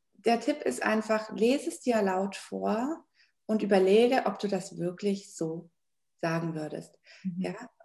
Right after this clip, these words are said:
Speaker 1: Würdest du wirklich so einen komplizierten Relativsatz benutzen und würdest du diese Worte sagen, würdest du sie grammatikalisch so anordnen?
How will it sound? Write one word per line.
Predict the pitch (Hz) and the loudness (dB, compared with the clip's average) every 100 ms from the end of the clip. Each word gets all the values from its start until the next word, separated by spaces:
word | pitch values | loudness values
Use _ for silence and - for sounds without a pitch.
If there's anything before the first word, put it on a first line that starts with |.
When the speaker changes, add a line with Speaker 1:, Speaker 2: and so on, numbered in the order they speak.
| - | 0
Speaker 1:
Würdest | 202 240 247 | 4 4 4
du | 226 | 2
wirklich | 208 208 220 202 | 0 2 2 2
so | 220 | -2
einen | 208 | 0
komplizierten | 208 190 190 - 208 208 | 0 0 -2 0 0 2
Relativsatz | 196 190 190 190 220 208 214 190 - | 0 0 -2 -2 -2 -2 -2 -4 -4
benutzen | 185 180 180 - 180 | -4 -4 -4 -6 -2
und | 185 | 0
würdest | 214 240 | 0 0
du | 233 | -2
diese | 208 202 185 | -2 -2 -2
Worte | 175 175 190 202 | 0 0 0 -2
sagen, | 180 180 180 185 | -2 -2 -2 -4
würdest | 208 226 - | -2 -2 -2
du | 196 | -4
sie | 196 190 196 | -4 -6 -8
grammatikalisch | - - 190 190 185 202 196 214 226 | -10 -6 -2 -2 -4 -4 -2 0 0
so | 220 202 196 | -2 -6 -4
anordnen? | 180 185 180 185 196 214 | -4 -2 -2 -4 -2 -2